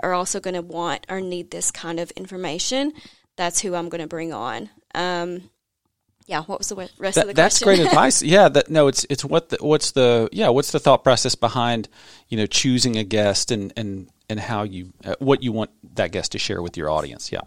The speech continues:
Speaker 1: Yeah, yeah. <laughs>
Speaker 2: Love it. That's great. That's great. Let's look to the future a little bit. You've,
Speaker 1: Okay.
Speaker 2: you've got seventy-eight pu-, uh, episodes published, which is about seventy-five more than most people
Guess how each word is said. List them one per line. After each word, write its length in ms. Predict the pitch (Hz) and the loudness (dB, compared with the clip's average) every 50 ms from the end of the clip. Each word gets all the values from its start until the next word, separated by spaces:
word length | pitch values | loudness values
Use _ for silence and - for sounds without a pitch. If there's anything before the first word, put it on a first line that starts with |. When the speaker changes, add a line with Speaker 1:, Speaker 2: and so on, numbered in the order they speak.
| _ _ | _ _
Speaker 1:
Yeah, 180 | - - - - _ _ _ _ | -12 -12 -12 -12 _ _ _ _
yeah. 140 | - 180 220 - - - 277 - - | -12 -12 -12 -12 -10 -10 -10 -10 -10
<laughs> 280 | - - - - - - | -14 -20 -20 -16 -8 -2
Speaker 2:
Love 200 | 104 110 151 160 | 2 4 4 4
it. 80 | - | 4
That's 180 | - 117 - - | 0 0 -2 -2
great. 340 | - 107 113 131 120 - _ _ _ _ - | 0 2 4 4 4 2 _ _ _ _ -12
That's 160 | - 107 - | -10 -6 -2
great. 180 | - 135 - - _ - - - - - - _ _ _ - | 0 0 0 -2 _ -20 -20 -20 -20 -20 -20 _ _ _ 0
Let's 260 | 170 226 - - 269 | 0 2 2 2 4
look 300 | 240 233 196 - - - _ _ _ _ _ _ _ - | 6 6 4 4 -2 -20 _ _ _ _ _ _ _ 2
to 120 | - 190 | 4 6
the 100 | 151 143 | 6 6
future 280 | - 156 139 127 - 107 | 4 4 2 2 2 0
a 20 | |
little 140 | 87 90 80 | -2 -4 -4
bit. 180 | 82 92 82 - | -6 -10 -12 -6
You've, 140 | - 127 156 151 | -2 -2 0 2
Speaker 1:
Okay. 180 | 240 233 269 - | 2 0 0 0
Speaker 2:
you've 180 | - 147 151 135 | -2 -4 -2 2
got 340 | - 156 143 143 - - _ - - - - - _ _ _ _ _ _ - | 2 4 4 4 4 0 _ -20 -20 -20 -20 -20 _ _ _ _ _ _ -4
seventy-eight 600 | - - - 131 151 170 180 160 147 143 123 - | 0 4 6 6 6 4 2 2 2 2 0 0
pu-, 160 | - 135 - _ _ _ - | -2 -4 -4 _ _ _ -10
uh, 120 | - 123 - - - 127 _ _ - | -8 -8 -6 -8 -10 -16 _ _ 2
episodes 440 | 147 143 - 143 - - 120 - - | 2 4 4 4 4 4 2 2 2
published, 420 | - 151 131 104 110 - - - | 2 2 4 4 2 0 0 -2
which 160 | 123 113 - | -2 0 0
is 360 | 123 117 107 98 - - - - - | 0 0 0 0 0 0 -2 -4 -6
about 480 | - 113 - 131 127 131 135 - - _ _ _ _ - - - _ _ _ _ | -6 -2 2 4 6 6 4 4 0 _ _ _ _ -20 -20 -20 _ _ _ _
seventy-five 960 | - - - - 143 139 147 151 143 135 - - - 127 120 120 120 - - | -6 -2 0 2 2 2 2 0 -2 -2 -2 -2 2 4 4 4 4 2 0
more 180 | 120 110 110 | 0 2 2
than 160 | 110 110 101 101 | 2 2 0 0
most 240 | 104 107 110 - | 0 0 0 0
people 220 | - 127 - - | -2 0 4 6